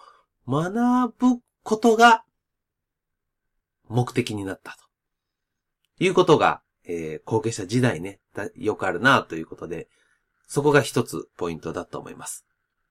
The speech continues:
そして二つ目は、いざ、えー、会社を引き継いで、社長になった時にですね、困ったことですね。何をするにしても、基準、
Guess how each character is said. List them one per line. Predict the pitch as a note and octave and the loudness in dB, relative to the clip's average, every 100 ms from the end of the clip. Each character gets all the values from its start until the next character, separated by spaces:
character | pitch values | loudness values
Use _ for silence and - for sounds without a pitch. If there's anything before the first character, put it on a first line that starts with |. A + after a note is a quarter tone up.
| _ _ - - | _ _ -20 -20
そ | - E3 | -10 -2
し | |
て | A3 | 2
二 | - - G3 | 2 2 0
つ | G#3+ | 0
目 | G3+ | 2
は、 | A#2+ E2 - | 2 0 -4
い | F3+ | 2
ざ、 | E3 F2 - _ _ | 6 6 2 _ _
え | _ - | _ -20
ー、 | - | -8
会 | G#2 | -6
社 | - F#2+ | -4 -4
を | |
引 | F2+ | -4
き | - | -6
継 | - G#2 | -8 -8
い | |
で、 | E2 D#2 _ _ _ _ _ _ _ _ _ _ _ _ _ _ _ | -6 -12 _ _ _ _ _ _ _ _ _ _ _ _ _ _ _
社 | - A2 | -8 -4
長 | - G2 | -2 -4
に | G2 | -2
な | A2 | -4
っ | - | -4
た | F2 | -8
時 | F#2+ F2+ | -8 -10
に | D#2 | -14
で | |
す | - - | -16 -18
ね、 | D#2 _ _ _ _ _ _ - | -20 _ _ _ _ _ _ -10
困 | A2 A#2+ | -4 -2
っ | |
た | - | -4
こ | - | -14
と | - | -18
で | _ _ _ _ _ - | _ _ _ _ _ -12
す | |
ね。 | G2 - _ _ | -12 -12 _ _
何 | A2 G3 B3 | 2 6 6
を | C3+ | 4
す | - C3+ | 0 -2
る | C#3 | 0
に | B2 | -2
し | - | -6
て | - F2+ | -10 -8
も、 | G2 - _ _ _ _ _ _ _ _ | -8 -12 _ _ _ _ _ _ _ _
基 | - A#2+ | -4 0
準、 | F3 F3+ | 0 0